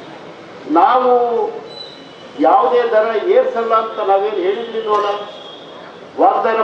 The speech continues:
ಮಾಡಿರ್ಲಿಲ್ವಲ್ಲ" ಎಂತಕ್ಕಂಥ ಒಂದು ಉದ್ದಟತನದ ಮಾತನ್ನ ಹೇಳಿದ್ದಾರೆ. ಅಂದ್ರೆ, ನಾವು ಯಾವುದೇ ಬೆಲೆ ಏರಿಕೆ ಮಾಡಿದ್ರು ಕೂಡ ಜನ ಸಹಿಸ್ಕೊಳ್ತಾರೆ ಎಂತಕ್ಕಂಥ ವಿಶ್ವಾಸ ಅವರಲ್ಲಿ ಮೂಡಿದೆ.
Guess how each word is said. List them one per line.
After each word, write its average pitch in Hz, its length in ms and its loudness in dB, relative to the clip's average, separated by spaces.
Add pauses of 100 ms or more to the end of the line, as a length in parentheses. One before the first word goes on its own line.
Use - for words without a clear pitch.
ಮಾಡಿರ್ಲಿಲ್ವಲ್ಲ" 202 720 2
ಎಂತಕ್ಕಂಥ 170 580 -4
ಒಂದು 165 380 -2
ಉದ್ದಟತನದ 170 1120 0
ಮಾತನ್ನ 143 380 -4
ಹೇಳಿದ್ದಾರೆ. 127 640 -6 (720)
ಅಂದ್ರೆ, 190 280 0
ನಾವು 175 280 0
ಯಾವುದೇ 214 720 2
ಬೆಲೆ 190 280 2
ಏರಿಕೆ 190 320 2
ಮಾಡಿದ್ರು 165 500 -4
ಕೂಡ 165 140 -4 (200)
ಜನ 143 160 0 (220)
ಸಹಿಸ್ಕೊಳ್ತಾರೆ 170 840 0 (600)
ಎಂತಕ್ಕಂಥ 170 520 -2
ವಿಶ್ವಾಸ 196 720 0
ಅವರಲ್ಲಿ 143 680 -4
ಮೂಡಿದೆ. 147 360 0